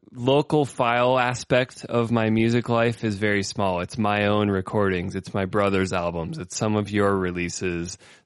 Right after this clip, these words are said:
that aren't on streaming. Um, and other than that, you know, and some other local-ish bands that haven't put their stuff out digitally.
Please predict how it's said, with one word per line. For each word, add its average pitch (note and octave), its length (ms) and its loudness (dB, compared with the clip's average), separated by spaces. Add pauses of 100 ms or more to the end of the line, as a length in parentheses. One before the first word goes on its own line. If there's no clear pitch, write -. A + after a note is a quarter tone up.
that F#2+ 160 -2
aren't F#2 260 -2
on F#2 220 -2
streaming. F#2 580 -4 (340)
Um, F#2 460 -2 (1080)
and C3+ 160 4
other C#3+ 220 4
than C3+ 220 4
that, A#2+ 420 0
you A2 140 0
know, G#2 240 2
and G#2 240 0
some G#2+ 220 0
other G2+ 240 2
local-ish G2 560 0
bands G2 380 -2
that G#2 120 -2
haven't G2+ 300 -4
put A2 160 -6
their G2+ 100 -4
stuff - 320 -6
out G2 240 -2
digitally. G2 600 -4